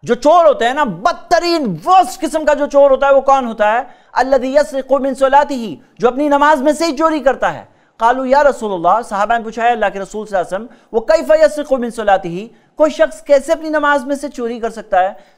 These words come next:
तो अल्लाह के रसूल सल्लल्लाहु अलैहि वसल्लम ने फरमाया, "ला युतिम्मु रुकुअहा वला सुजूदहा",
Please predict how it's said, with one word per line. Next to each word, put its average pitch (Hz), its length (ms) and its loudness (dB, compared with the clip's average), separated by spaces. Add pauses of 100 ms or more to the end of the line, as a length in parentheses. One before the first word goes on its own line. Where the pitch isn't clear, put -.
तो 233 60 -2
अल्लाह 247 180 2
के 247 80 -6
रसूल 247 260 -6
सल्लल्लाहु 220 200 -4
अलैहि - 20 -14
वसल्लम 196 120 -12
ने 180 60 -12
फरमाया, 175 480 -6 (280)
"ला 226 180 0
युतिम्मु 294 640 -2
रुकुअहा 240 640 0
वला 226 260 0
सुजूदहा", 185 760 -6